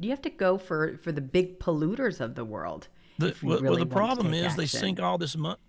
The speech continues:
Speaker 2: they sink all this money in this fake global warming that doesn't exist,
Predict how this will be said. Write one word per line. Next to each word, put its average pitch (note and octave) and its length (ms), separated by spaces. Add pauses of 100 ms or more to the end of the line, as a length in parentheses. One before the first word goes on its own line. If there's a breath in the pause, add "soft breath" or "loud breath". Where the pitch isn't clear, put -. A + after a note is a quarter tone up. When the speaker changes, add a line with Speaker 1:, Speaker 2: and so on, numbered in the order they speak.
(200)
Speaker 2:
they D3 100
sink F#3+ 300
all E3+ 160
this D#3 180
money D3+ 380
in A#2+ 80
this A2+ 160
fake D3 640
global C3 360
warming C#3 300
that A2 140
doesn't A#2 240
exist, A#2+ 640